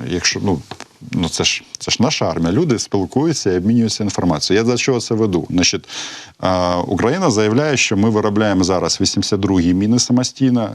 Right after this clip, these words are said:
виробляємо сто двадцяті міни самостійно, а не тільки нам подарунки за кордону йдуть. Ви-, виробляємо танкові набої, е, сто двадцять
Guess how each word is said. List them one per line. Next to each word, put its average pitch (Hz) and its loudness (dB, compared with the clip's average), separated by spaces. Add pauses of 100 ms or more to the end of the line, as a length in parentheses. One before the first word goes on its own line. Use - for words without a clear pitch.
виробляємо 101 2
сто - -2
двадцяті 104 -2
міни 107 4
самостійно, 117 0 (500)
а 95 2
не 98 4
тільки 90 0
нам 87 2
подарунки 92 0
за 87 0
кордону 87 2
йдуть. 82 0
Ви-, 104 2
виробляємо 113 0
танкові 101 -2
набої, 110 2 (140)
е, 95 2
сто - -2
двадцять 104 -2